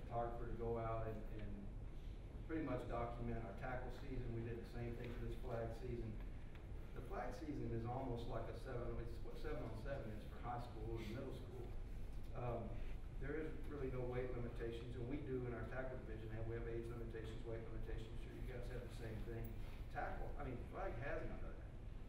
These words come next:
So you have a kid that, that's generally restricted to running the line or, or restricted to a certain position, and they can, they can go on and be quarterback. I, I was looking through the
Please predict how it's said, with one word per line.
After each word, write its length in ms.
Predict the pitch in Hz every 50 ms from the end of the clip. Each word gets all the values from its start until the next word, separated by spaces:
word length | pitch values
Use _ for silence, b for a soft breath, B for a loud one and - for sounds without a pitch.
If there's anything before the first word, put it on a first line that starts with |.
| - -
So 80 | 147 143
you 160 | 131 - -
have 80 | - 175 -
a 40 | - -
kid 160 | - - - - 117
that, 160 | 120 117 - - - 113
that's 160 | 110 - - - - - - - - - -
generally 320 | - 160 151 143 135 131 127
restricted 480 | 123 117 - 123 123 123 123 123 123
to 40 | 120 120
running 240 | 120 120 123 120 120
the 80 | 117
line 240 | 117 120 123 127 131 143 123
or, 160 | 120 120 - - 117
or 240 | 113 110 110 - - - - - - - - -
restricted 400 | 123 117 113 113 - - 127 120
to 80 | 123 123
a 80 | 120 117
certain 320 | - 135 123 127 127 - 113 -
position, 480 | - - 110 - - 131 131 123 117
and 240 | 123 127 123 120 123 120 120
they 80 | 120 113 117
can, 120 | 123 123 120 113 110 117
they 60 | 120 -
can 120 | 113 113 113
go 60 | 117 117 117
on 40 | 117
and 80 | 110 107
be 40 | 107 101 - -
quarterback. 480 | 104 107 - - - - - - - - - - - - - - - - - -
I, 160 | 123 123 127 - - - - - - -
I 80 | 135 131
was 80 | 123
looking 240 | - - - - - - -
through 160 | - 139 127
the 240 | 123 117 110 107